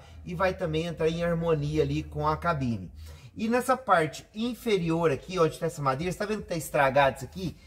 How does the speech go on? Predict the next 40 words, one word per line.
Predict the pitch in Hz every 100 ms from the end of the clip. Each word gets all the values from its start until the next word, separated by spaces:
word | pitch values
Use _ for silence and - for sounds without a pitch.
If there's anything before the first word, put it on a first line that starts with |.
| -
Isso | - 226
aqui | 240
é | 247
porque | - 233
nós | 226 180
retiramos | 233 - 220 208 202 160
uma | 202 190
mesa | 160 185 208 160
que | -
tava | 147 120
aqui. | 117 117 131 156 _ _ - - 135
Nós | 156
tínhamos | - 196 180
aqui | 175 - 165 156 156
um | 160 151 139
suporte | - 165 - 139 175 - -
pra | - 139
apoiar | 143 147 143 135
a | 123
mesa, | 120 165 151 - _
só | - 202
que | 220
era | 226
uma | 226
mesa | 214 214 214 240
móvel, | 220 196 196 143 113 123
a |
gente | 139 160 -
colocava | 175 170 180 180 175
e |
tirava. | - 202 156 113 - - -
E | 226
aquilo | 240 - 214 220 240
não | 262 269
era | 233 240
funcional. | 220 226 - 247 196 147 - - -
Então | - 190
a |
gente | 185 202 -
tá | - 170